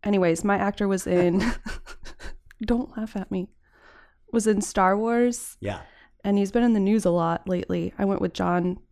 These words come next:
Speaker 1: Boyega.
Speaker 2: Oh, John Boyega.
Speaker 1: Yeah.
Speaker 2: Nice. That's an interesting pick. Any particular reason?
Speaker 1: I think he can pull off that sort of badass, cool vibe.
Speaker 2: Yeah.
Speaker 1: As well as, um,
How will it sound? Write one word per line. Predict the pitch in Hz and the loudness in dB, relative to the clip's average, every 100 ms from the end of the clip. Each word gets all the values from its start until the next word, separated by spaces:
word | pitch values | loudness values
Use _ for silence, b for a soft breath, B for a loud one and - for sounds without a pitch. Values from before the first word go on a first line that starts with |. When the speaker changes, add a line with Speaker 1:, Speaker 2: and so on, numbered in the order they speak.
| _ | _
Speaker 1:
Boyega. | 180 175 170 165 - 185 - _ _ _ _ | 0 2 2 0 -4 -8 -12 _ _ _ _
Speaker 2:
Oh, | 143 | -6
John | 131 160 143 | 0 2 4
Boyega. | 131 165 240 143 87 - | 4 2 2 -2 -4 -4
Speaker 1:
Yeah. | 208 190 170 - - - | 0 0 -2 -8 -20 -8
Speaker 2:
Nice. | 151 269 233 - - - - - _ _ _ _ _ | -2 0 -2 -4 -8 -14 -14 -18 _ _ _ _ _
That's | 117 135 | -4 -4
an | - | -4
interesting | 127 156 151 - 98 87 | -6 -6 -10 -14 -14 -10
pick. | 151 156 - _ _ - | -6 -6 -6 _ _ -4
Any | 143 151 143 143 | 0 2 0 -4
particular | 143 - 147 143 143 127 | -10 -10 -10 -6 -4 -2
reason? | 117 123 151 175 185 _ _ - | -2 -4 -4 -8 -10 _ _ -4
Speaker 1:
I | |
think | 214 269 247 | 0 2 2
he | - 262 | 0 -6
can | 220 247 214 | 0 0 2
pull | - 202 | 2 2
off | 190 196 | 2 2
that | 196 - | 0 -2
sort | - 190 | 0 0
of | 170 170 - - | 0 -6 -10 -2
badass, | 175 175 180 226 233 - | 2 4 4 2 0 -4
cool | - 202 185 175 | -2 2 2 2
vibe. | 165 165 190 190 - | 2 2 0 -2 -2
Speaker 2:
Yeah. | 104 143 - _ - | 0 -2 -4 _ -4
Speaker 1:
As | 185 170 | -4 0
well | 185 175 175 - | 2 2 -2 -2
as, | 175 175 170 - | 0 0 -4 -6
um, | - 170 165 180 | -2 -2 -2 -6